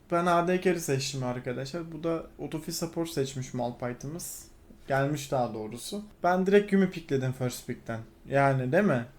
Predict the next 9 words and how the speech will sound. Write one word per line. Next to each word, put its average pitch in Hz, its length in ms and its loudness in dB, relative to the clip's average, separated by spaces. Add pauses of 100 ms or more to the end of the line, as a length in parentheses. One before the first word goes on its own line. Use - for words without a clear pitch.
(720)
Neden 165 340 6
picklediğimi 160 480 0
bence 170 280 2
anlamışsınızdır 160 920 0
herhalde. 117 380 -6 (280)
Şu - 200 -2
alalım 143 400 0
da 127 120 -4
bir 127 120 -4